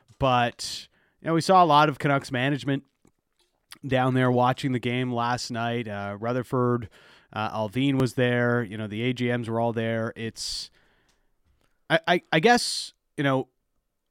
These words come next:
are you able to judge a team's prospects during a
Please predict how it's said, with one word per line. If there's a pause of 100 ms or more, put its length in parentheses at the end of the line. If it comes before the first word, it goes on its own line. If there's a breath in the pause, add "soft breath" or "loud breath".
(540)
are
you
able
to
judge
a
team's
prospects
during
a